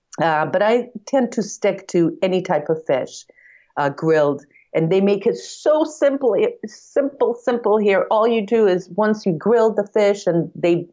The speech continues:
debone it and dehead it, they just put a little bit of olive oil, garlic, and lemon, a little bit of salt. Simple, simple, simple, but delicious. Oh, and the swordfish,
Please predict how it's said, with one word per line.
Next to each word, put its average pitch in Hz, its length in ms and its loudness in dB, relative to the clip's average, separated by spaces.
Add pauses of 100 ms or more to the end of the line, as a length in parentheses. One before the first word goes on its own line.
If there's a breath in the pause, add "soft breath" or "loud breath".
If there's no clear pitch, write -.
(140)
debone 196 500 2
it 185 120 2
and 156 200 0
dehead 180 380 0
it, 185 160 4 (540 loud breath)
they 151 420 2
just 170 260 -4
put 190 200 0
a 160 80 2
little 170 240 2
bit 156 200 0
of 139 200 2 (120)
olive 240 380 2
oil, 196 320 4
garlic, 175 760 0
and 151 220 -2
lemon, 143 480 0 (540)
a 156 60 2
little 170 280 2
bit 165 140 2
of 156 80 -2
salt. 202 480 0 (160)
Simple, 240 460 -2
simple, 190 380 -2
simple, 175 420 -2
but 139 240 -2
delicious. - 720 -4 (1200)
Oh, 392 180 4
and 285 120 -2
the 254 120 2
swordfish, 262 840 -4